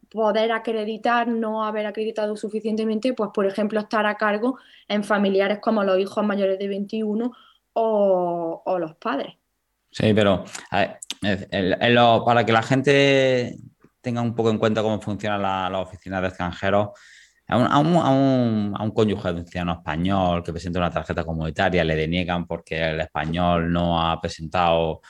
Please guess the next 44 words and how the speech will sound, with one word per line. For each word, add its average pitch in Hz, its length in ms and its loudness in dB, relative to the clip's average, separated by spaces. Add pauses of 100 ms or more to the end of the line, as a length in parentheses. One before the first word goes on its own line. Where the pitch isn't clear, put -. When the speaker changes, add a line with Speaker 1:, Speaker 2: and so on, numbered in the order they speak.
(160)
Speaker 2:
bien 90 160 2
los 85 100 2
medios 85 220 0
económicos 92 580 0
o 92 80 0
el 87 80 -2
seguro 87 340 -6
médico 85 400 -8
está 82 220 -6
mal, 98 220 2
bueno, 87 180 -8
eso 95 160 -8
no 104 80 4
debe 87 220 4
preocuparse 87 580 -2
porque 90 160 -4
no 78 80 -4
van 85 200 0
a 73 140 -2
ir. 78 220 -6 (460)
El 82 100 -2
que 85 80 -2
se 85 120 -6
tiene 107 140 2
que 131 100 2
preocupar 110 500 2
es 110 260 0 (460)
aquel 95 460 -2
familiar 95 420 -4
de 101 60 -6
español 92 600 -4
que 101 100 -6
a 90 60 -2
lo 85 60 -4
mejor 90 560 -2 (280)
tiene 87 560 -2
tres 92 200 -4
antecedentes 101 880 -2
y 82 260 -4
veinte, 85 680 0
y 87 140 -4
veinte 85 340 -4
reseñas 85 440 -6
policiales. - 680 -8